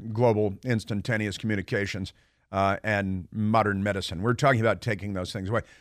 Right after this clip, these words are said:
But never mind that. Um, just extraordinary stuff. They, uh, they discriminate against Asians, and then they have the From the River to the Sea,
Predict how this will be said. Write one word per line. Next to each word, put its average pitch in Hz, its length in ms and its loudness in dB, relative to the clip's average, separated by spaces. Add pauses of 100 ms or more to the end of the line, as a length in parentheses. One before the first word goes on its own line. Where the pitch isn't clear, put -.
(100)
But 127 200 4
never 156 180 4
mind 139 240 4
that. 127 260 4 (460)
Um, 113 460 4 (720)
just 170 320 4
extraordinary 131 580 2
stuff. 131 320 2 (260)
They, 131 320 6
uh, 123 140 4
they 120 320 2
discriminate 151 580 2
against 135 320 2
Asians, 127 460 2
and 143 200 2
then 254 120 2
they 240 120 4
have 190 280 4
the 139 180 6
From 147 260 2
the 123 80 4
River 151 260 4
to 139 160 -2
the 117 120 2
Sea, 135 440 0